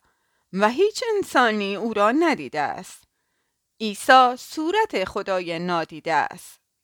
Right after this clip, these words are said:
کتاب کولوسیان باب یک آیهٔ پانزده. عیسی مسیح با جسم انسان که به خود گرفت،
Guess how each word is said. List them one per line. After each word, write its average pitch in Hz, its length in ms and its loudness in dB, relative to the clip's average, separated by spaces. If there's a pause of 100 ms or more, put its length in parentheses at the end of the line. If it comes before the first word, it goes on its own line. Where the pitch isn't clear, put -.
کتاب 165 520 0
کولوسیان 330 800 0
باب 240 220 2
یک 196 380 -4
آیهٔ 165 460 -6
پانزده. 180 720 -4 (800)
عیسی 349 300 -2 (320)
مسیح 226 560 -2
با 240 140 0
جسم 370 400 -8
انسان 302 560 -2
که 185 100 -10
به 165 140 -4
خود - 280 -10
گرفت، 214 420 0